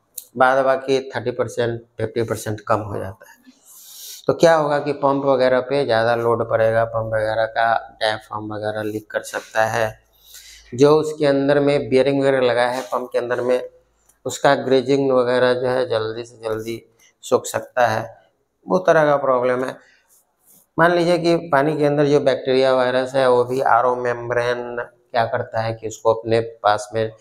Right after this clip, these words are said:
बहुत सारा अपने अंदर में ही रख लेता है।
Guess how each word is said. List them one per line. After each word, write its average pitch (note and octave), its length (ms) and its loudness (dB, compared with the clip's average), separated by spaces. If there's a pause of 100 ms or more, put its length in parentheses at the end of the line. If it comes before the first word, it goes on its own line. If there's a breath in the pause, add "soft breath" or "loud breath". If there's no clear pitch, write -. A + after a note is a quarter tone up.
(300 loud breath)
बहुत A#2 240 2
सारा A2 200 2 (640 soft breath)
अपने C3 220 0
अंदर C#3 340 4
में D3 120 0
ही C#3+ 100 2
रख C3 240 0
लेता A#2+ 340 0
है। A#2 160 -12